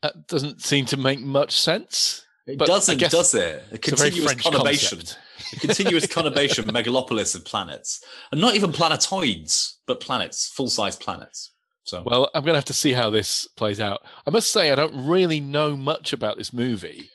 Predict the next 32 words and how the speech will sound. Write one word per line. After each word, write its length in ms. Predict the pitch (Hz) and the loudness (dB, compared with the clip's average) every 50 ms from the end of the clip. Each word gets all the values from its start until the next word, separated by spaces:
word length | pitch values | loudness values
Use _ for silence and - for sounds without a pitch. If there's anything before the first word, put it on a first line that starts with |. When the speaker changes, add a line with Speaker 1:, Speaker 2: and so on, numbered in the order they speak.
| _ - - - - - | _ -20 -20 -20 -4 0
Speaker 1:
although 240 | 110 113 117 117 120 | 2 4 6 6 4
I 60 | 123 | 6
know 180 | 127 139 139 131 | 6 4 4 4
it 140 | 131 - | 4 2
was 160 | - 120 107 123 | 0 -2 0 2
like, 300 | 117 113 113 117 - _ _ _ _ - - - _ - | 2 4 2 2 -2 _ _ _ _ -20 -20 -20 _ -4
I 40 | 127 | -2
mean, 80 | 135 | -2
I 40 | 127 110 | 0 0
think 220 | 120 147 139 - | 0 -2 0 2
I, 120 | 139 120 | 2 2
I've 640 | 113 104 - _ _ _ _ _ _ - - - _ | 0 -2 -6 _ _ _ _ _ _ -12 -12 -12 _
probably 180 | - 160 139 117 | -6 -6 -4 -4
seen 180 | - - 117 101 | -6 -6 -6 -6
a 40 | 87 | -8
trailer. 520 | - - - 127 117 113 95 71 69 - _ _ _ _ _ - _ _ _ _ | -8 -8 -4 -4 -4 -4 -4 -8 -12 -18 _ _ _ _ _ -20 _ _ _ _
Speaker 2:
Yeah. 220 | - 117 95 76 69 - | -4 -4 -4 -4 -4 -6
Speaker 1:
But 100 | - - _ _ _ _ _ - | -6 -6 _ _ _ _ _ -12
I 40 | |
couldn't 280 | 135 - 170 151 120 113 | -2 0 0 0 0 -6
tell 200 | - - 127 120 | -4 -2 -2 -2
you 100 | 107 95 | -2 -4
what 120 | 90 90 90 | -6 -10 -12
it's 140 | - - 90 | -12 -14 -10
about. 340 | 78 90 90 80 71 69 - _ _ _ _ _ _ _ _ _ _ _ | -8 -8 -8 -8 -10 -14 -18 _ _ _ _ _ _ _ _ _ _ _
Speaker 2:
I'm, 240 | - 107 101 110 104 - | -16 -16 -14 -16 -14 -12
I'm 140 | 123 123 143 | -10 -8 -6
not 140 | 156 131 110 | -4 -4 -2
sure 260 | - - 131 117 107 113 | -2 0 0 0 0 0
either, 240 | 117 101 98 90 85 _ _ _ | -2 -2 -4 -10 -14 _ _ _
but 300 | 104 101 95 92 92 - - - - - - - _ - | -4 -2 -2 -4 -8 -14 -18 -18 -18 -18 -20 -20 _ 0
I'm, 300 | 107 113 110 110 110 | 0 0 0 0 -4